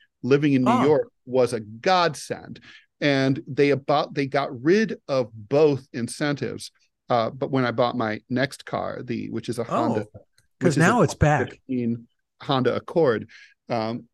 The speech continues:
Speaker 1: and the, the, those, those, so that you couldn't get that sticker in New York. And I was like, "Man, I want that fucking sticker. If I, without that sticker, I don't need it." And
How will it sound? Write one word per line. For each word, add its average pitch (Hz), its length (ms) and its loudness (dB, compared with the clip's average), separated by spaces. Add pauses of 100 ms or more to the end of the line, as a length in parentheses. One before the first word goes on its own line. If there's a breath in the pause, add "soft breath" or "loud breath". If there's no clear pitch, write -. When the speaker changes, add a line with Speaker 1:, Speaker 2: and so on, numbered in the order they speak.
Speaker 1:
and 131 480 -2
the, 120 380 -2 (100)
the, 139 140 2
those, 147 300 0 (120)
those, 139 200 0 (120)
so - 220 0
that 147 140 -2
you 156 120 -4
couldn't 165 240 0
get 139 220 -2
that 113 160 -4
sticker 196 380 -4
in 123 140 -4
New 123 60 0
York. 135 420 -2 (380 soft breath)
And 139 120 0
I 156 60 0
was 160 120 0
like, 107 160 -10
"Man, 123 200 -8
I 139 80 -2
want 165 280 -2
that 139 180 2
fucking 143 340 -2
sticker. 120 560 -4
If - 140 -16
I, 151 200 -2
without 165 320 0
that 170 140 0
sticker, 202 320 -2
I 143 60 2
don't 160 160 -6
need 190 200 -4
it." 110 120 -4
And 139 140 -4